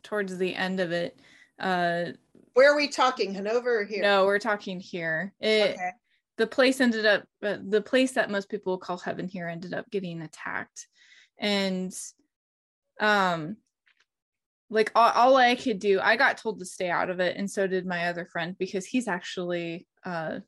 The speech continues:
Speaker 1: one of the angels. And he has reincarnated here on this planet. And him and I, you know, like, I, I spent a lot of time over there.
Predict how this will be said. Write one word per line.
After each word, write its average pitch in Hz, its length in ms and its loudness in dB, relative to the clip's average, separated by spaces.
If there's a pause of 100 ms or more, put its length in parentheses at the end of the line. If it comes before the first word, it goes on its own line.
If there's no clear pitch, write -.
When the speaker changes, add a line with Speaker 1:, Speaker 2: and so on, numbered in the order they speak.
(160)
Speaker 1:
one 190 240 -6
of 180 140 -8
the 160 120 -8
angels. 185 600 -8 (680)
And 208 640 2 (420)
he 240 380 -2
has 226 340 2
reincarnated 190 680 -4
here 170 200 -6
on 160 140 -6
this 190 120 -8
planet. - 440 -8 (120)
And 190 320 -4
him 254 260 4
and 247 120 6
I, 185 260 2
you 190 240 -8
know, 175 160 -6
like, 175 220 -4
I, 160 140 -2 (100)
I 185 60 -2
spent 196 240 -4
a 190 60 -4
lot 185 180 0
of 170 60 -8
time 208 320 -2
over 156 180 -8
there. 160 260 -6